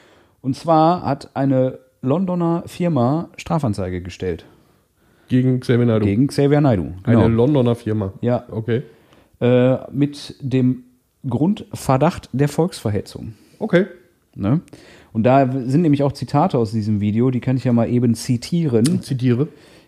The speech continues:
Speaker 1: Ich, äh, zitiere, äh, wörtlich heißt es in dem Video: „Weit und breit ist hier kein Mann, der dieses Land noch retten kann.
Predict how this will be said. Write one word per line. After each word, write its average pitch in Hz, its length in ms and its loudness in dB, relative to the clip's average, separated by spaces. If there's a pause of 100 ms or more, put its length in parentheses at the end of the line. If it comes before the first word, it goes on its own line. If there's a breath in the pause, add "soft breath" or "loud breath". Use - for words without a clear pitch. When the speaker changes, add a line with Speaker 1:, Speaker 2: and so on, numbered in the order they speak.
(120 loud breath)
Speaker 1:
Ich, 127 240 -6
äh, 131 120 -2
zitiere, 170 1000 0
äh, 131 400 2
wörtlich 190 480 -4
heißt 165 260 -4
es 185 160 -8
in 185 160 2
dem 196 200 2
Video: 113 440 0
„Weit 123 300 0
und 151 140 0
breit 135 260 2
ist - 200 -12
hier 131 160 0
kein 135 280 0
Mann, 127 400 0
der 107 100 0
dieses 135 320 -6
Land 123 220 -2
noch 98 220 -2
retten 117 240 -2
kann. 170 260 -2